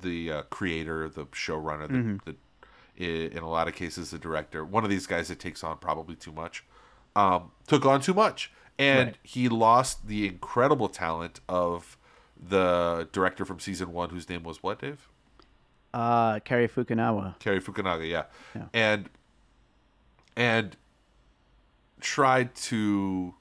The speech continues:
Speaker 1: really impose himself on every element of the show, and probably, I mean, I think you can tell by the story that he wore himself,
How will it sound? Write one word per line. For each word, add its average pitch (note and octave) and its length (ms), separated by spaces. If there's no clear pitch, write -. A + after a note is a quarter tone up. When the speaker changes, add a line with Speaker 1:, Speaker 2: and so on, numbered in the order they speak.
Speaker 1:
really G#2+ 520
impose F#2 420
himself E2+ 340
on E2+ 100
every E2+ 220
element D#2+ 320
of D#2 60
the D#2 60
show, E2+ 440
and D2+ 180
probably, E2 880
I F2 60
mean, E2 160
I E2+ 60
think - 260
you E2 80
can D2 220
tell C#2+ 280
by C#2+ 220
the E2 140
story D2 440
that D2+ 140
he E2+ 80
wore D#2+ 260
himself, D#2 360